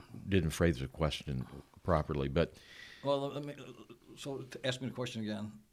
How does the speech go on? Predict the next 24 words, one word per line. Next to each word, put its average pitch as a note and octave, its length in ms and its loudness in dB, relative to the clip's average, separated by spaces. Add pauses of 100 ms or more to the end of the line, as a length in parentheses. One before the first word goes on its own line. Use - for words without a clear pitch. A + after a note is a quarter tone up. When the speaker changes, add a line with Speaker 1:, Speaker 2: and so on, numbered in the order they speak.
Speaker 1:
Okay. F#2 300 6
Speaker 2:
Let G2 60 -6
me, B2+ 100 -4
let B2+ 80 -6
me A2+ 120 -4
hear G#2 140 -4
it F2+ 60 -8
again. F2+ 240 -10 (2250)
Speaker 1:
Uh, - 140 -12 (380)
there C#3+ 260 10
are G#2+ 260 10 (680)
life G2 340 12
activists E2 540 8
who E2+ 160 6
are D#2+ 80 6
suggesting D#2 880 6
that D2 440 4
maybe F#2 440 8
the D#2 160 4
way F#2 360 8
to D#2+ 380 2
attack, E2+ 640 2
uh, D2 260 2
the C#2+ 480 0